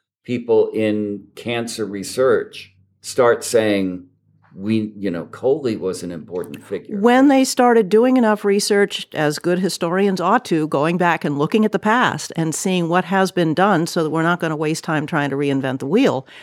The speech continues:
Speaker 2: they came across Coley's toxins. They realized it was not quackery, and they looked carefully into what he was doing, and they were able to pick up where he left off, basically. Um, you see commercials today for Keytruda, and people hear about Jimmy Carter,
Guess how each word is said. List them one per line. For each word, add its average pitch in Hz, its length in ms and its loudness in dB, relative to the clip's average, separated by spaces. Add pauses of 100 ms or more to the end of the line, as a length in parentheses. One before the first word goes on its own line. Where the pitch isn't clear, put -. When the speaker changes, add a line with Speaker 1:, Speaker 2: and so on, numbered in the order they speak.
(140)
Speaker 2:
they 196 120 4
came 208 240 2
across 180 340 0
Coley's 123 380 -8
toxins. - 560 -10
They 165 180 2
realized 175 500 2
it 95 80 -8
was 151 160 -2
not 160 240 0
quackery, 123 680 -2
and 180 180 2
they 180 120 4
looked 202 240 2
carefully 233 460 0
into 170 160 -4
what 156 160 -2
he 170 120 -4
was 165 200 -4
doing, 165 480 2
and 170 160 0
they 190 180 6
were 220 200 2
able 175 260 0
to 156 60 -4
pick 220 260 -4
up 180 180 -2
where 156 120 -2
he 170 160 -2
left 151 280 0
off, 151 320 -2
basically. 135 600 -4 (100)
Um, 135 340 -4
you 151 160 -2
see 170 600 -2 (240)
commercials 170 600 2
today 147 400 2
for 135 180 -4
Keytruda, - 640 0 (240)
and 139 240 -6
people 156 240 -6
hear 156 180 -2
about 147 260 0
Jimmy 160 220 -2
Carter, 147 480 0